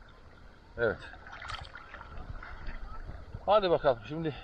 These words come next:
kuralım. Kurmayı gösteremiyorum çünkü kafam için aparat yok aksiyonda. Aksiyon kamerasına aparatım olmadığı için ne yapacağım?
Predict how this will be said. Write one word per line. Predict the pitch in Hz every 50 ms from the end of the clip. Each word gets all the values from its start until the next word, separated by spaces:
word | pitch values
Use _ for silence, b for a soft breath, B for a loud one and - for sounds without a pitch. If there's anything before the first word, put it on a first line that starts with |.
| B B -
kuralım. | - 175 175 175 170 196 196
Kurmayı | - - 160 151 156 175 180 185 180
gösteremiyorum | 180 180 156 - - 190 196 202 202 190 160 131 -
çünkü | 151 - -
kafam | - - 147 139 180 180 170
için | 151 - 185 170 - b b b b b b b b b
aparat | - 131 - 165 160 165 - -
yok | 151 131 131
aksiyonda. | 135 - - - - 151 143 156 185 180 - - - - - - - - - - - - - - - - - - - - - - -
Aksiyon | - 123 - - 143 135
kamerasına | 127 143 139 131 127 120 110 - 143 139
aparatım | 117 117 - - 120 - 143 143 135 - 151 156
olmadığı | 175 170 135 123 117 117
için | 117 - - 190 - - - - - - - -
ne | - 151
yapacağım? | 160 147 135 127 127 151 170 147